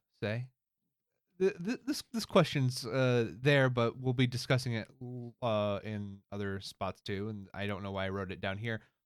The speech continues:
But did you guys notice any recurring tropes in these things that we've experienced this week?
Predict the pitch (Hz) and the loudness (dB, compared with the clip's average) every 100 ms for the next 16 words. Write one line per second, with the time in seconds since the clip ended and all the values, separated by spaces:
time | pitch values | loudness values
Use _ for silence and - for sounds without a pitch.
0 | - 160 175 220 247 185 139 139 - 117 | -2 0 0 2 2 4 4 4 2 0
1 | 120 110 110 - 107 98 92 92 - - | 2 2 2 2 0 0 -2 -4 -4 -4
2 | 101 98 92 - - - _ - 107 101 | 0 0 -2 -6 -12 -16 _ -6 -4 -2
3 | 101 98 107 107 _ _ _ _ 123 127 | -4 -2 -2 -2 _ _ _ _ -8 -2
4 | 131 120 - - 127 | 0 0 -2 -8 -8